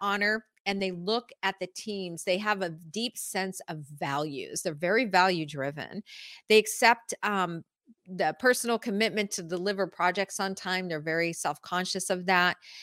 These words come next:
They are natural risk aversion type people. They will take the risk, but they'll ask themselves, "Is the worth, eh, or is this risk really worth the investment?" They'll take the time to really assess that,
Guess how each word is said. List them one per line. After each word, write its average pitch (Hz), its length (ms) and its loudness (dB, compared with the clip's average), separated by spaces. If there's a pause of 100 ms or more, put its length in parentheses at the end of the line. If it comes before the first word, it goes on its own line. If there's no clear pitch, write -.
(180)
They 196 240 8
are 190 340 6
natural 185 960 0
risk 170 600 -2 (380)
aversion 170 800 0 (280)
type - 280 0
people. 151 400 -4
They 180 220 2
will 190 180 0
take 185 300 -6
the 175 80 0
risk, 170 260 -2
but 175 140 -4
they'll 185 320 4
ask 330 220 0
themselves, 185 560 -2
"Is 302 240 4
the 320 120 4
worth, 196 460 2 (120)
eh, 214 180 0
or 196 160 6
is 220 180 0
this - 220 -2
risk 185 340 0
really 170 260 0
worth 160 320 -2
the 160 100 -6
investment?" 147 560 -6
They'll 143 140 -2
take - 300 -6
the 294 60 -2
time 202 380 0
to 180 120 -2
really 160 220 -2
assess 147 420 -4
that, 240 260 4